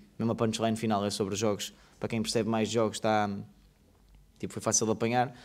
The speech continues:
mas só para dar um bocadinho de contexto, eu disse que ele tinha a ficha solta, primeiro disse, "Ah, sinto-me no League of Legends, só bonecos." Depois disse que ele tinha a ficha solta e qualquer dia essa merda kite.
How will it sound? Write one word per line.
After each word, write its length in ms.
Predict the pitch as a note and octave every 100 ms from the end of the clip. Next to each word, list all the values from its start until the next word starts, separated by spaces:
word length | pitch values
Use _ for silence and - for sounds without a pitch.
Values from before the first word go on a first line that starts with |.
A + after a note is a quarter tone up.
| - -
mas 160 | B2 A#2+
só 160 | B2+ A2+
para 160 | A#2+
dar 120 | A#2+ A#2+
um 100 | A#2
bocadinho 300 | A#2 A#2 A2+
de 40 |
contexto, 460 | A#2 A2 B2 B2 - - _ -
eu 120 | -
disse 240 | A2 A#2 -
que 60 |
ele 60 | A2
tinha 200 | A#2+ A#2
a 40 |
ficha 280 | A2+ A2+ -
solta, 520 | A2 - C3 B2+ B2+ - - _
primeiro 240 | - B2+ B2
disse, 180 | A2+ C3+
"Ah, 140 | -
sinto-me 320 | - C#3+ C#3
no 60 | C3+
League 160 | C#3+
of 180 | C3 A#2+
Legends, 540 | A#2+ G2 G2+ G#2 - -
só 200 | - B2
bonecos." 440 | A2+ A2+ - - - _ _ - _
Depois 180 | - A2
disse 120 | -
que 40 |
ele 80 | A2+
tinha 140 | A2+ A2+
a 20 |
ficha 280 | A#2 - A2
solta 360 | - C3 B2+
e 40 | B2
qualquer 260 | A#2 A#2+
dia 80 | A#2
essa 180 | A#2 B2
merda 300 | B2 A#2+ A#2+
kite. 440 | - G#2+ F#2 -